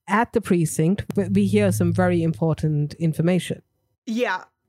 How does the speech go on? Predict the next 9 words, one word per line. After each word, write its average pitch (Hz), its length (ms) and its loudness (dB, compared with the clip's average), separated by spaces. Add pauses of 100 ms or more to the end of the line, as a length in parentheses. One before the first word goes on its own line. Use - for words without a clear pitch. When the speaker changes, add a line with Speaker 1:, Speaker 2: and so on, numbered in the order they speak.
(120)
Speaker 1:
First 214 300 0
off, 165 140 0
the 160 100 0
scared 185 320 0
shitless 170 520 0
Russian 190 400 2
guy 151 360 0 (260)
is 180 480 0 (140)
singing. 247 640 0